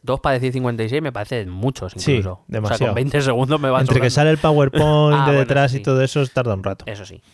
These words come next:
Speaker 2: Bueno, pues vamos a ver la duda.
Speaker 1: Bueno, eh, esto, la diferencia entre el domicilio social y el fiscal es algo que afecta a las sociedades de capital. Cuando hablo de sociedades de capital es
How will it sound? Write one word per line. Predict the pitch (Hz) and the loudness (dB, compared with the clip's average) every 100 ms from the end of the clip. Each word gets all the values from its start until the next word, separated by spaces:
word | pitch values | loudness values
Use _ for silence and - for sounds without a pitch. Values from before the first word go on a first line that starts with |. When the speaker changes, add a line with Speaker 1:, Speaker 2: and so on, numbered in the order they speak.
| _ - | _ 0
Speaker 2:
Bueno, | 170 156 | 2 4
pues | 156 | 2
vamos | 170 | 4
a | 175 | 2
ver | 160 | 4
la | 151 | 4
duda. | 139 123 95 - _ _ _ _ _ _ _ _ _ _ - | 4 2 0 -4 _ _ _ _ _ _ _ _ _ _ -2
Speaker 1:
Bueno, | 190 170 123 - - | 0 2 0 -2 -2
eh, | 156 156 151 151 147 | 0 2 2 0 -2
esto, | 170 156 147 | -4 -2 0
la | |
diferencia | 147 151 165 180 | 0 0 -2 -2
entre | 214 208 | -4 -2
el | 214 | -4
domicilio | 202 185 185 | -4 -2 -4
social | 170 165 170 | -4 -4 -4
y | |
el | 160 | -4
fiscal | 151 - 170 | -6 -6 -4
es | |
algo | 147 147 139 | -2 -4 -4
que | |
afecta | 123 139 - 123 | -6 -8 -6 -4
a | |
las | 113 110 | -4 -6
sociedades | 120 117 117 123 113 | -8 -4 -2 -2 -4
de | 113 | -8
capital. | 110 107 123 156 190 196 _ _ _ | -6 -6 -4 -2 0 -2 _ _ _
Cuando | - 110 113 | -8 -4 -2
hablo | |
de | 123 | -2
sociedades | 120 117 110 | -4 -6 -6
de | |
capital | 107 123 127 123 - | -8 -4 -2 -2 -6
es | - 113 | -10 -12